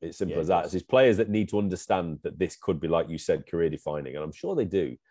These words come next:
Speaker 1: but they need to play like it. Uh, and I don't mean go smacking the ball all over the place or, or defending like the life de-, uh, depends on it. They just need to go out and play some cricket. You know, Hasib Hamid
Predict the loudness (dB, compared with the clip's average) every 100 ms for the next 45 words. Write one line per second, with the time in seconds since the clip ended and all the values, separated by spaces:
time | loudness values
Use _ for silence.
0 | _ -2 0 0 -4 -2 0 0 -2 -4
1 | -10 -12 _ _ _ _ -8 -2 2 6
2 | 6 6 2 2 2 0 -4 -2 0 2
3 | 4 4 4 2 -2 -2 0 0 0 0
4 | 0 -2 -4 0 2 2 -2 -2 -2 0
5 | 0 -2 -10 -16 -16 -8 -6 -4 0 0
6 | 0 -2 -6 -10 _ _ _ 0 2 2
7 | 2 2 -4 0 0 0 0 -2 -2 -6
8 | -8 -8 -8 -4 -4 -4 -6 -8 -4 -2
9 | 0 -2 -4